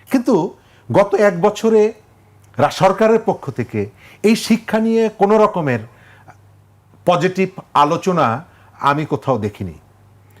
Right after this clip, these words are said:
আমরা দীপু মনির সমালোচনা করতাম, আমরা নুরুল ইসলাম নাহিদের সমালোচনা করতাম। তারা শিক্ষা ব্যবস্থাটাকে যেখানে রেখে গিয়েছিল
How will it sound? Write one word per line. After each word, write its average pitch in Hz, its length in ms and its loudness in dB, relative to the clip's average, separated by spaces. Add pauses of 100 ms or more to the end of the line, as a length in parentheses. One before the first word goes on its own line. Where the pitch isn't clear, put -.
(160)
আমরা 139 260 0
দীপু 143 280 -4
মনির 139 240 -2
সমালোচনা 131 560 -2
করতাম, 120 480 -4 (320)
আমরা 131 240 0
নুরুল 131 300 0
ইসলাম 127 320 -2
নাহিদের 127 340 0
সমালোচনা 120 540 -2
করতাম। 117 440 -4 (340)
তারা 170 540 4 (280)
শিক্ষা - 420 -4
ব্যবস্থাটাকে 208 680 0
যেখানে 180 360 -2
রেখে 165 280 -2
গিয়েছিল 151 500 -4